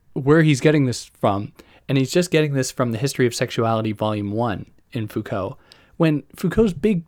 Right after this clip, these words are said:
thing is about how the disciplinary society actually makes subjects. It doesn't desubjectify. It turns people into productive subjects. So I don't really know what Han is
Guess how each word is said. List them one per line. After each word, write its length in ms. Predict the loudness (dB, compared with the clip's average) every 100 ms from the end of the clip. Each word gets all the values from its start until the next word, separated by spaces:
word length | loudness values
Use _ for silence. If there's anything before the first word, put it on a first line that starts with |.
| _
thing 460 | 2 4 2 0 -6 -2
is 120 | 2
about 220 | 4 4
how 140 | 4 2
the 100 | 4
disciplinary 560 | 2 0 0 2 0
society 560 | -2 -4 0 0 0 -2 -2
actually 280 | -2 0
makes 580 | 0 0 -2 -2 -6 -10 -12
subjects. 640 | -8 -2 -2 -2 -14 -12 0
It 80 |
doesn't 260 | 4 4 4
desubjectify. 880 | 2 4 4 4 -2 -6 -10 -10 -10 _ _
It 180 | -2 -2 _ -20 -2
turns 320 | 2 4 4
people 360 | 0 2 0 0
into 320 | 0 0 -2
productive 500 | -2 0 0 -2 -6
subjects. 680 | -4 -4 -4 -6 -10 -16 -20 _ _ _ _ _
So 140 | 4 6
I 80 |
don't 200 | 6 4 0 -4
really 340 | 2 4 4
know 240 | 4 2
what 320 | 4 2 0 _ _ -10
Han 320 | -2 0 0
is 160 | -2